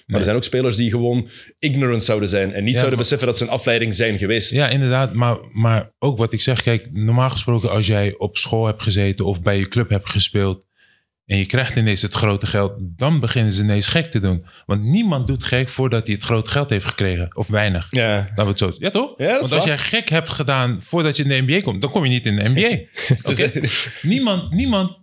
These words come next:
Speaker 1: toen in de jeugd liep met tato's of tatoeages. Ze hebben dat gekregen in college. En dan komen ze in de N B A en dan hebben ze hun hele lichaam ineens vol.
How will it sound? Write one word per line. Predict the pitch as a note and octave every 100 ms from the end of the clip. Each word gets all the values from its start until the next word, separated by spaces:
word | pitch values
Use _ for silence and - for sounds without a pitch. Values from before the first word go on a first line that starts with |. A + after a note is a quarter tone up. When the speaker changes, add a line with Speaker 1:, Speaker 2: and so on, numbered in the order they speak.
| _ -
Speaker 1:
toen | F3+ C#3+
in | D#3+
de | C#3+
jeugd | C#3+ F#3+ D3+ G#2+
liep | D3 -
met | B2+
tato's | G#3 G3+ - G2 - -
of | -
tatoeages. | - A#2 A#2+ A#2 G#2+ F#2+ F2+ _ - -
Ze | A#2
hebben | A#2
dat | A2+ A2
gekregen | - A#2+ G2+
in | A2
college. | - C3+ E3 F#3+
En | - - - A#2+
dan |
komen | B2 C3
ze | B2+
in |
de | B2 B2
N |
B | C#3 -
A |
en | C3+
dan | B2+
hebben | C3 A#2+
ze | C3
hun | A#2
hele | C3 F#3 F3+
lichaam | G3 F3 B2+
ineens | A#2 G#2
vol. | - G2+